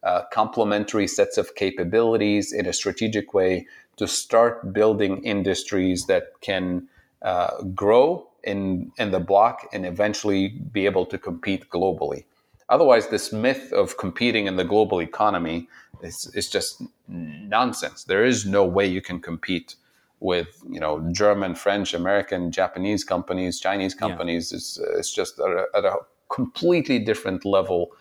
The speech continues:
Speaker 1: of industrializations. And there is no such thing as catching up, uh, which is, by the way, catching up is a, is a technical term in the economics profession that, that is just the most absurd thing that they tell you, well, the
Speaker 2: Yeah.
Speaker 1: developed countries are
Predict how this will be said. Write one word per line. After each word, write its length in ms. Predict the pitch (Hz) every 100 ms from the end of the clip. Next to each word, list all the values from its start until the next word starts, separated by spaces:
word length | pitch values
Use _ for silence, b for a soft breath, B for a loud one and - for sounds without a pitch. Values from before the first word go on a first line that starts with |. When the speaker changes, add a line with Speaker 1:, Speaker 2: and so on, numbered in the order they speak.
| b b
Speaker 1:
of 140 | 104 95
industrializations. 1120 | 95 90 - - 92 85 87 82 90 90 95
And 180 | 101 104
there 140 | 123
is 160 | 139 123
no 180 | 117
such 320 | 110 107 101 -
thing 240 | 107 101
as 160 | 95 87
catching 560 | - 101 98 - 87 95
up, 300 | 87 - _ _ _ _ _ -
uh, 120 | 90
which 300 | 90 104 101
is, 100 | 101
by 160 | 101 107
the 100 | 107
way, 140 | 92
catching 440 | - 117 - 107 101
up 180 | -
is 140 | 95 90
a, 140 | 87
is 100 | -
a 80 | 92
technical 500 | - - - - 101
term 380 | - 120 98 98 B B B
in 100 | 131
the 120 | 113 104
economics 480 | - 101 104 95
profession 680 | - 92 101 92 90 90 87 B B B _ 110
that, 340 | 92 87 - -
that 120 | 95 98
is 140 | 90
just 220 | 101 -
the 80 | 101
most 320 | 95 98 - -
absurd 580 | 87 - - 117 92
thing 340 | - 90 80 80
that 180 | 80 -
they 220 | 87 90
tell 280 | - 95 90
you, 100 | 85
well, 200 | 85 85
the 140 | 90
Speaker 2:
Yeah. 120 | 92
Speaker 1:
developed 380 | 90 110 170 127
countries 420 | 131 117 113 95
are 120 | 87